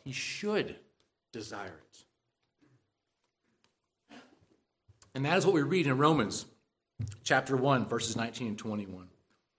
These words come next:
where Paul writes, "What can be known about God is evident among them,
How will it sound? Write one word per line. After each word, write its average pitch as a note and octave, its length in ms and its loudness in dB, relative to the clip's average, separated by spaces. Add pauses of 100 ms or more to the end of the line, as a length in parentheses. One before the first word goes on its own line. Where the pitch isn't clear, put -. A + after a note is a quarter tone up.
(160)
where B2+ 100 -4
Paul D#3+ 240 8
writes, C#3+ 440 6 (500)
"What E3 340 10
can A3 160 8
be E3+ 160 6
known F3 360 10
about E3 400 10
God G#2+ 460 4 (800)
is C3+ 220 -2
evident D#3+ 440 4
among C3+ 380 4
them, E2 260 -10